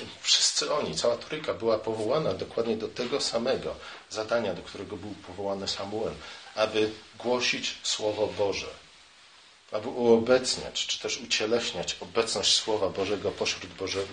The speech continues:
Bożego ludu, aby głosić Słowo sądu i Słowo zbawienia. Otrzymali też te same obietnice, iż ród Heliego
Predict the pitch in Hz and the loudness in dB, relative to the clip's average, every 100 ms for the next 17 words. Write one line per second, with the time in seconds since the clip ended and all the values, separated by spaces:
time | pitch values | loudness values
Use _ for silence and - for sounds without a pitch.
0 | 92 98 98 95 104 110 87 85 98 95 | -4 -2 -2 -2 -4 0 0 0 -6 -4
1 | 104 - 110 - 98 92 90 - 123 139 | -2 -2 -2 -2 -2 -2 0 2 2 2
2 | 165 165 - - - - - 120 113 123 | -2 -4 -8 -10 -12 -2 2 4 4 4
3 | 117 - - - 101 - 110 131 151 104 | 2 -4 -12 -2 0 4 4 6 4 4
4 | 60 - - - - - - - - - | 0 -6 -16 -20 -20 -20 -20 -20 -20 -20
5 | - - - - 147 151 175 - 160 - | -20 -10 -2 2 4 8 6 8 6 6
6 | 151 160 151 131 131 123 160 175 - 87 | 6 6 8 6 6 2 4 4 4 4
7 | 92 - - - - - - - - - | 2 0 -8 -14 -16 -16 -16 -18 -20 -20
8 | - - 165 214 - 143 185 175 - - | -14 2 4 6 8 8 8 6 6 2